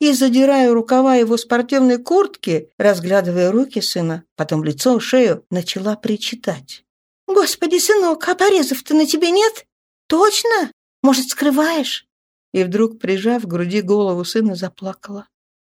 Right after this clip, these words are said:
У Серёги тоже предательски заблестели глаза, но, поймав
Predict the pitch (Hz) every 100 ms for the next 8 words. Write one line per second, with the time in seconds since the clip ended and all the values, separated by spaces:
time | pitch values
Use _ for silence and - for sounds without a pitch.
0 | _ 262 254 285 294 262 269 262 - 254
1 | 196 185 175 175 175 170 151 - - 170
2 | 175 175 202 - 214 196 208 226 247 277
3 | 269 _ 214 220 220 226 226 233 220